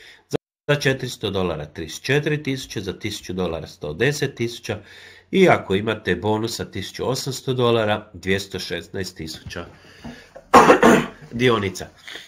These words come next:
Ono što sam spominjao, znači, price, cijena za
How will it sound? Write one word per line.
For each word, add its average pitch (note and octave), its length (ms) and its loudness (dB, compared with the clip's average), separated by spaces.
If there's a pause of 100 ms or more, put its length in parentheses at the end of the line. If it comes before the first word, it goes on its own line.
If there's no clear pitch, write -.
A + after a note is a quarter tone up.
(800)
Ono E3 240 4
što - 160 -2
sam B2 180 -4
spominjao, D#3 920 4 (260)
znači, C3+ 380 -2
price, C#3+ 540 4
cijena C#3 440 2
za A2 420 2